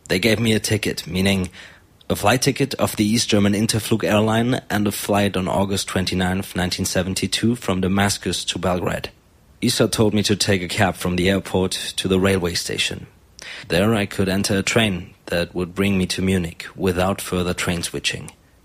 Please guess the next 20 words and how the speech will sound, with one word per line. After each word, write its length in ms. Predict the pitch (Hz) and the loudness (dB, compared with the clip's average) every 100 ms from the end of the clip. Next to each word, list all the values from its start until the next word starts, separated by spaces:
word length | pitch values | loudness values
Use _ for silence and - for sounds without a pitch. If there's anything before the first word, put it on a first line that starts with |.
| _ _ - - _ - | _ _ -20 -20 _ -2
The 240 | 170 156 | 0 0
train 320 | - 98 101 | 0 2 2
ticket 420 | - - - - | 0 -2 -2 -2
would 140 | - - | -6 -2
cost 320 | 104 95 - | 0 0 2
around 320 | 95 90 90 | 2 2 0
forty 300 | - 101 95 | 0 2 2
U 180 | 87 87 | 2 0
S 160 | 90 - | 0 -2
dollars. 460 | - - - - - _ _ _ _ _ _ _ _ _ | -4 -4 -8 -10 -14 _ _ _ _ _ _ _ _ _
My 180 | 95 104 | 0 4
arrival 440 | 107 113 110 107 | 6 6 4 2
in 100 | 98 | 4
Munich 400 | 101 104 87 - - | 4 2 0 -8 -8
would 180 | 87 - | -8 -4
be 100 | 92 | -4
scheduled 480 | - 98 92 95 - | -2 -2 0 -2 -4
between 300 | 85 - 87 | -6 -4 -4
September 460 | 90 - 92 90 | -4 -2 -2 -2
second 580 | - 95 - 101 101 | -2 -2 -2 -4 -6